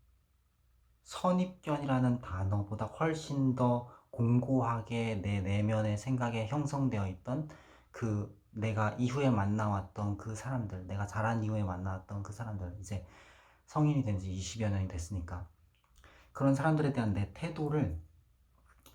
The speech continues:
나의 원함, 내 소원, <laughs> 진짜로 제가 이런, 아이씨, 거꾸로 찍고 있네. 내 감정적인 혹은 내 어떤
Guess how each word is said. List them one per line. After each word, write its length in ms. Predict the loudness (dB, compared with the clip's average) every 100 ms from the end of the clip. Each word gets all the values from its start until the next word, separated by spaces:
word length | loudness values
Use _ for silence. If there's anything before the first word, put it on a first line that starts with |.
| -20 _ _ _ _ _ _ _
나의 320 | 4 8 8
원함, 500 | 8 6 4 0 -4 -12 _ _ _
내 220 | -2 -2 -2
소원, 560 | 0 0 0 -4 -10 -16 _ _ -8
<laughs> 440 | -2 0 2 2
진짜로 580 | 4 4 4 -2 0 -2 -6 _ -10 -10 -14 _ _ _ _ _ _ _ _ _ -20 -20 -18
제가 540 | -12 -8 -4 -4 -6 _ _ _ -10
이런, 200 | -2 0 2 2
아이씨, 380 | 2 0 -4 -8 -14 -18 -18 -20 -20
거꾸로 300 | -8 -6 -6
찍고 240 | -8 -8
있네. 220 | -6 -6 -8 _ _
내 600 | -4 0 2 2 0 -8 _ _ _ _ -8
감정적인 1160 | 0 2 2 4 2 2 -2 -8 -4 -4 -4
혹은 580 | -6 -4 -2 -2 -2 -6 -10 -2
내 420 | 0 2 0 -4
어떤 520 | -8 -6 -4 -2 -4